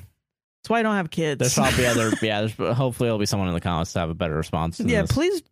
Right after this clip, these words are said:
Speaker 1: in the comments, give advice to this kid.
Speaker 2: Yeah. Straight edge, though. Solved it.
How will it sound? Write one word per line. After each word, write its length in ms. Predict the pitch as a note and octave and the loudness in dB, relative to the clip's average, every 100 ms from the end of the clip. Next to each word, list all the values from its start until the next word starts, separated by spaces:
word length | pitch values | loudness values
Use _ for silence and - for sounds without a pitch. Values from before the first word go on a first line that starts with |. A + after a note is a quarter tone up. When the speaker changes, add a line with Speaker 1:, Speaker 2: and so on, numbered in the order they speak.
| _ _ - | _ _ -4
Speaker 1:
in 160 | A#3+ | -2
the 80 | A3 | 0
comments, 360 | A3+ G#3 F3 F3+ | 2 2 0 0
give 140 | F3 | -2
advice 320 | E3+ F3 E3+ | 0 0 0
to 100 | E3+ | -2
this 160 | D#3 C#3+ | -2 -2
kid. 280 | D#3+ A2+ - _ | -4 -4 -8 _
Speaker 2:
Yeah. 260 | A#2 E2+ D2+ - _ _ _ _ _ _ _ _ _ _ _ _ _ | -2 0 -2 -6 _ _ _ _ _ _ _ _ _ _ _ _ _
Straight 240 | - A2 F#2 | -2 0 0
edge, 140 | E2 | -2
though. 180 | D#2+ D2+ | -2 -2
Solved 320 | - F#2+ D2 | 0 -2 -2
it. 120 | E2 | -4